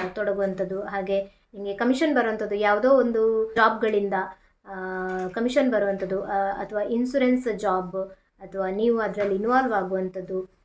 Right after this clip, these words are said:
ಇದೆಲ್ಲನೂ ಆಗುತ್ತೆ. ಮತ್ತೆ, ಆ, ಮಾತುಕತೆಯಲ್ಲಿ ಸ್ವಲ್ಪ ಪ್ರಾಬ್ಲಮ್ ಅನ್ನೋದು ಆಗುತ್ತೆ. ಅತಿಯಾದ ಮಾತುಕತೆಯಿಂದಾಗಿ ಅಲ್ಲಿ ಇನ್ಸಲ್ಟ್ ಆಗ್ಬೋದು, ಅವಮಾನಗಳಾಗ್ಬೋದು. ಅದನ್ನ ಸ್ವಲ್ಪ ನೀವು, ಆ, ಅವಾಯ್ಡ್ ಮಾಡ್ಬೇಕಾಗತ್ತೆ. ಯಾಕಂತ ಹೇಳಿದ್ರೆ, ಆ, ಅತಿಯಾದ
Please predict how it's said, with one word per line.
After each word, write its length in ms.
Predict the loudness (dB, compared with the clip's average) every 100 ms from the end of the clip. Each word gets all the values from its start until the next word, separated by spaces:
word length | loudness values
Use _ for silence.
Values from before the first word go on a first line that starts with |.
| _
ಇದೆಲ್ಲನೂ 380 | -10 -6 -4 -4
ಆಗುತ್ತೆ. 340 | -2 -4 -2 -2
ಮತ್ತೆ, 540 | -2 -2 0 2 2
ಆ, 400 | -2 -8 -8 -4
ಮಾತುಕತೆಯಲ್ಲಿ 640 | 0 0 0 0 0 0 0
ಸ್ವಲ್ಪ 240 | -2 -2
ಪ್ರಾಬ್ಲಮ್ 500 | -2 0 0 -2 -2
ಅನ್ನೋದು 280 | -2 -2 -2
ಆಗುತ್ತೆ. 380 | -2 -4 -6 -8
ಅತಿಯಾದ 400 | -8 -8 -6 -4
ಮಾತುಕತೆಯಿಂದಾಗಿ 1040 | -6 -8 -10 -12 -10 -8 -8 -8 -8 -12 -14 _
ಅಲ್ಲಿ 140 | -4 -2
ಇನ್ಸಲ್ಟ್ 460 | -2 0 0 0
ಆಗ್ಬೋದು, 640 | 0 -2 -4 -4 -4 -6 -4
ಅವಮಾನಗಳಾಗ್ಬೋದು. 1120 | -2 0 2 0 0 0 -2 -2 -4 -2 -4 -6 -18 _
ಅದನ್ನ 240 | -10 -6 -4
ಸ್ವಲ್ಪ 260 | -4 -6 -6
ನೀವು, 320 | -4 -2 -2 -2 -2 -6
ಆ, 300 | -10 _ -18 -16 -12 -12 -14 -20 _ _ -4
ಅವಾಯ್ಡ್ 300 | 0 0 0
ಮಾಡ್ಬೇಕಾಗತ್ತೆ. 600 | 0 0 -2 -4 -4 -2
ಯಾಕಂತ 280 | -2 -6
ಹೇಳಿದ್ರೆ, 560 | -6 -8 -6 -4 -4 -6
ಆ, 240 | -14 -12 -10 -10
ಅತಿಯಾದ 320 | -8 -4